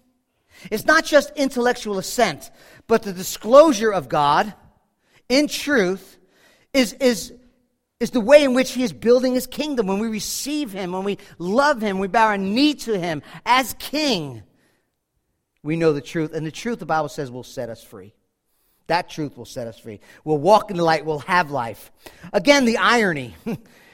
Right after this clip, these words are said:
Jesus is bound and on trial, and it is really Pilate who is bound by sin and darkness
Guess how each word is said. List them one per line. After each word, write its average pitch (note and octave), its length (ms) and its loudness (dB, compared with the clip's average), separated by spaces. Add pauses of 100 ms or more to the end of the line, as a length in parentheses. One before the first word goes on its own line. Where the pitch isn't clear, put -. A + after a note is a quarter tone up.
(120)
Jesus C4+ 520 0
is B3 140 -6
bound A#3 500 4
and G#3 120 0
on F3+ 160 0
trial, A#3 760 -2 (260)
and F#3+ 140 -4
it G3 60 2
is E3+ 120 -2
really G3 280 2
Pilate - 580 -6
who D3+ 140 -6
is A#2+ 100 -10
bound E3 340 -2
by C3+ 140 -6
sin F3+ 540 -8 (280)
and A#2+ 240 -12
darkness D#3+ 540 -6